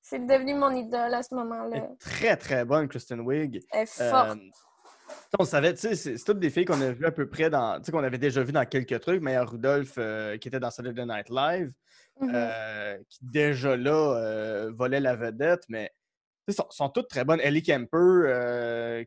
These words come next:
Speaker 2: qui est dans, euh, euh,
Speaker 1: On l'avait vu dans The Office.
Speaker 2: Ouais, dans The Office, mais, euh, voyons, sa série sur Netflix.
Speaker 1: Unbreakable Kimmy Schmidt.
Speaker 2: Exactement.
Speaker 1: Puis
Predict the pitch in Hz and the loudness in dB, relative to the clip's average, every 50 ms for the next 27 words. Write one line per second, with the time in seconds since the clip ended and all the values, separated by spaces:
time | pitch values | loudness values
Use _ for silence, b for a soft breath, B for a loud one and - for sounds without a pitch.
0 | _ _ - - 123 123 120 123 120 120 120 117 117 113 95 98 113 113 113 113 | _ _ -12 -8 -8 -6 -4 -2 -2 -2 -2 -2 -2 -4 -4 -4 -4 -4 -4 -4
1 | 113 113 110 110 113 110 78 60 101 107 104 - - 240 240 247 240 233 240 277 | -4 -4 -6 -6 -6 -8 -6 -6 -4 -4 -4 -2 -2 0 0 0 0 0 -2 -4
2 | 254 247 240 226 220 220 240 240 220 220 220 - - 226 226 240 269 302 _ _ | 0 2 2 2 2 0 2 4 4 4 4 2 -8 -8 -8 -8 -8 -10 _ _
3 | _ _ _ _ _ _ - 160 160 170 180 170 156 143 139 139 131 127 - 196 | _ _ _ _ _ _ 2 6 8 8 8 8 6 4 4 2 2 4 2 2
4 | 214 208 147 135 135 127 120 120 120 117 127 123 117 127 131 - 120 - - 139 | 0 2 0 0 2 2 2 2 0 0 0 -2 -2 -4 -6 -10 -8 -6 -4 -4
5 | 127 143 143 - 139 127 120 110 113 - - - 254 269 240 247 262 247 247 - | -2 -2 -2 -2 -4 -4 -4 -6 -8 -6 -2 0 2 2 4 6 6 4 4 4
6 | 285 262 247 254 254 254 269 262 - - 247 247 240 233 233 - - 240 240 247 | 2 2 4 4 4 4 2 0 -2 -4 -2 -2 -2 -4 -4 -6 -6 -6 -6 -8
7 | 233 - _ _ _ _ _ - 131 135 135 123 117 127 151 143 139 - - 135 | -8 -10 _ _ _ _ _ -6 -4 -4 -4 -2 0 2 2 2 2 0 -2 0
8 | 123 135 151 180 180 160 285 262 | 0 2 0 0 0 0 -2 -2